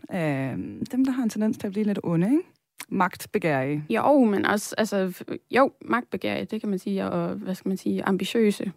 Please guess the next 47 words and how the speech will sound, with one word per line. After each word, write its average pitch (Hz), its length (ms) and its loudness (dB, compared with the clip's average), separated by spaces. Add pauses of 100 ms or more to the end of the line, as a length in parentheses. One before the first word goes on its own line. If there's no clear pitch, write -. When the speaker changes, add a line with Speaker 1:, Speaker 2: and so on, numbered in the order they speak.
(100)
Speaker 2:
på, 185 300 -4 (140)
på 180 160 0
mange, 196 280 0 (200)
på - 100 -20
mange 202 200 0
punkter. 202 300 -2 (480)
Speaker 1:
Og 220 60 4
hvad 240 120 4
så 262 100 4
med 247 100 6
Hufflepuff? 220 580 -2 (180)
Dem 202 80 -8
har 214 120 4
jeg 202 80 4
altid 208 240 0
sådan 220 160 2
lidt, 208 200 4 (340)
jeg, 196 60 -20 (200)
jeg 214 100 2
ved 226 100 4
ikke 220 180 2
helt, 175 320 2
hvad - 100 -4
man 175 160 2
skal 160 300 -2 (440)
Speaker 2:
Det 202 60 -4
er - 20 0
jo 190 60 0
dem, 180 180 2
der 180 80 4
er 175 40 0
de 185 100 -6
bedste 185 320 -2
venner. 185 200 2 (440)
Speaker 1:
Det - 60 -6
er 180 40 -2
bare 170 140 2
de 170 40 2
bedste 165 300 -4
venner. 160 180 -8 (180)
Speaker 2:
Ja. 180 80 -4 (140)
Speaker 1:
Gode 208 120 6
kammerater. 175 420 -2 (160)
Speaker 2:
Ja. 190 80 -2 (540)
Speaker 1:
Ja. 156 100 0 (840)
Jamen, 214 300 6
øh, 202 100 4